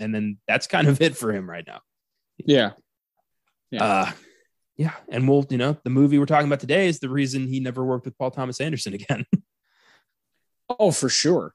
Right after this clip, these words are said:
Speaker 2: And yeah, for sure. And I, I did wanna say, uh, uh,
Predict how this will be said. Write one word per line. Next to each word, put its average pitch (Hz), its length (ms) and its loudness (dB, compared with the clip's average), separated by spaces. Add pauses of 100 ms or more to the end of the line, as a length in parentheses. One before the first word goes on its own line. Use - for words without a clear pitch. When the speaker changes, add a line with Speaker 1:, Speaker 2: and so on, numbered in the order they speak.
Speaker 2:
And 123 200 -2
yeah, 135 280 2 (120)
for 131 120 -6
sure. - 300 -2 (200)
And 208 180 4
I, 175 220 0
I 175 100 6
did 196 140 6
wanna 185 160 2
say, 170 380 4
uh, 123 240 -4 (840)
uh, 123 220 -6